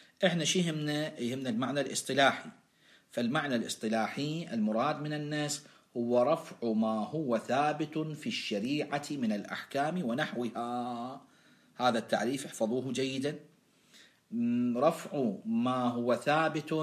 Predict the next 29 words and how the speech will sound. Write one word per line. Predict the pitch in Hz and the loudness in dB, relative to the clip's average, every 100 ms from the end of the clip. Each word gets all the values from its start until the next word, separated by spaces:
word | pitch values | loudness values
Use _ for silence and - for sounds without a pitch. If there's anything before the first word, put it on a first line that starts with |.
| 156 160 - | -2 -6 -8
في | 170 | -6
الشريعة | 151 - 120 143 - 117 107 - - _ _ _ - | -4 -2 0 2 2 2 -2 -4 -14 _ _ _ 0
من | 190 208 | 6 6
الأحكام | 196 - - - 190 190 196 | 4 0 0 4 6 6 2
ونحو | - 151 180 - | 2 2 2 2
الأحكام. | 117 - - 196 | -2 -2 -6 -6
بس | - | -4
راح | - | -4
يجينا | 165 165 143 | -4 -4 -4
شنو | 123 131 | -2 0
المراد | 113 123 147 113 | 2 2 0 0
من | 113 | 0
نحو | - - | -2 -6
الأحكام. | 202 - - 117 117 123 117 117 123 139 - _ - - - _ | -8 -10 -4 0 0 -2 -4 -6 -8 -12 -20 _ -20 -20 -20 _
هذا | - 151 151 156 | 0 2 4 2
هو | 143 110 | 2 0
النسخ | 139 - 220 | 0 0 -2
الاصطلاحي. | - - 113 113 156 | -4 -4 0 0 0
طبعًا | 180 185 170 233 | -4 -4 -4 -4
أكو | - | -2
مناسبة | 147 185 220 - 120 127 - - - - - | 0 2 2 0 -4 -6 -10 -20 -20 -20 0
واضحة | 123 147 135 127 131 135 127 | 6 8 6 2 -2 -4 -6
جلية | 113 107 113 139 135 135 139 | -4 -2 2 0 2 2 0
ما | 120 107 | 0 0
بين | 101 131 127 | 2 2 2
المعنى | 123 110 185 175 170 | 2 0 0 -2 -2
اللغوي | 160 156 160 196 | 0 0 0 0
والمعنى | 214 104 135 - 196 | 0 0 -2 -2 -2
الاصطلاحي، | 196 - 98 98 - 117 | -4 -6 -2 -2 -2 -6